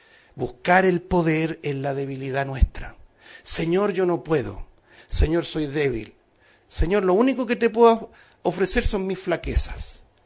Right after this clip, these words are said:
Pero tú te glorificas en la debilidad. Tú perfeccionas tu poder en mi debilidad".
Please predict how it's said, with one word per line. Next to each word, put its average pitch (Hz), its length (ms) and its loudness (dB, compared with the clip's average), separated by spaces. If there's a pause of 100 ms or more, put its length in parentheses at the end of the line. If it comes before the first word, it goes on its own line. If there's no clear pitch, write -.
(580)
Pero 147 220 -2
tú 165 120 -4
te 170 140 0
glorificas 160 600 -4
en 147 100 0
la 139 80 0
debilidad. 127 560 -6 (240)
Tú 170 140 -2
perfeccionas 175 840 -2
tu 147 140 -8
poder 151 360 2
en 165 120 0
mi 156 100 -2
debilidad". 123 560 -8